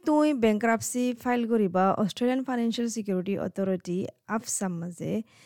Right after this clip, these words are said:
তারা প্রসেস ইবা ম্যানেজ করিব হদি কি ক্লিয়ার করি কেন।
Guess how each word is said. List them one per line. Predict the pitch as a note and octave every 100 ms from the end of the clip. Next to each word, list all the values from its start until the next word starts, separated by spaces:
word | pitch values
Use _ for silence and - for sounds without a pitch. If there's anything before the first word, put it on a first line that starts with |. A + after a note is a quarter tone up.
| _ _ -
তারা | B3 C#4 D4 -
প্রসেস | - A3 G#3 B3+ A#3
ইবা | G#3 A3
ম্যানেজ | F#3+ F3 E3+
করিব | F3 E3+ F3+ F3
হদি | E3 E3+ F#3+
কি | - A#3+ B3
ক্লিয়ার | A#3+ B3 C4+ B3
করি | G#3 E3+ E3
কেন। | D#3